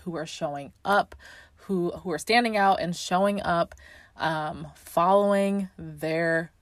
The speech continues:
dreams, standing in their lane, doing what lights them up, um, and inspiring and, and, and impacting other people. So that is really important to, for me as well, to be able to shed light on those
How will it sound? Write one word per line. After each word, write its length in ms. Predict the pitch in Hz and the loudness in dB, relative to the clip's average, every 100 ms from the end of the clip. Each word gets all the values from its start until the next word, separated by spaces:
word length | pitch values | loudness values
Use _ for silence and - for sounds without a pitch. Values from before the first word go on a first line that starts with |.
| 160 | -18
dreams, 720 | 151 160 190 196 190 190 175 | -10 -4 0 0 2 0 -2
standing 440 | - 180 165 190 | -6 -4 -2 -2
in 220 | 180 165 165 | -4 -6 -6
their 160 | 156 | -8
lane, 600 | 156 175 185 190 190 190 | -6 0 2 2 0 -2
doing 500 | 170 175 175 170 170 - - - _ | -2 -2 -2 -4 -6 -8 -18 -20 _
what 280 | 175 170 - | -4 0 0
lights 340 | 156 151 - | 0 -4 -4
them 220 | - 160 - - | -4 -4 -4 0
up, 280 | 202 - - - - - | 2 2 0 -4 -4 -6
um, 280 | 170 170 165 | -4 -2 -4
and 180 | 165 160 | -4 -4
inspiring 840 | 160 160 - - 180 190 185 175 175 | -6 -8 -10 -4 -2 0 0 -2 -4
and, 440 | 165 165 165 170 156 - _ - | -6 -8 -6 -8 -10 -20 _ -12
and, 240 | 160 156 | -10 -8
and 180 | 160 160 - | -10 -10 -2
impacting 600 | 208 240 - 170 - 170 | 0 0 -2 -8 -8 -6
other 440 | - 151 156 160 143 _ | -4 -4 -4 -8 -12 _
people. 340 | - 165 143 | -8 -8 -6
So 120 | 151 165 | -8 -2
that 140 | 175 | 0
is 160 | 190 175 | 0 -4
really 260 | 170 170 | -6 -4
important 560 | 170 170 165 - 160 - _ - | -6 -8 -10 -10 -12 -16 _ -14
to, 140 | - _ _ _ - | -14 _ _ _ -16
for 160 | - | -8
me 280 | 170 160 160 | -6 -4 -4
as 160 | 156 165 | -6 -2
well, 160 | 160 | -4
to 120 | 156 156 | -4 -8
be 100 | 170 | -10
able 220 | 165 165 | -8 -10
to 140 | - | -10
shed 360 | 160 - 160 156 | -12 -6 -6 -4
light 200 | 165 165 | -6 -6
on 220 | 156 156 | -8 -6
those 400 | 160 160 160 156 | -4 -4 -6 -12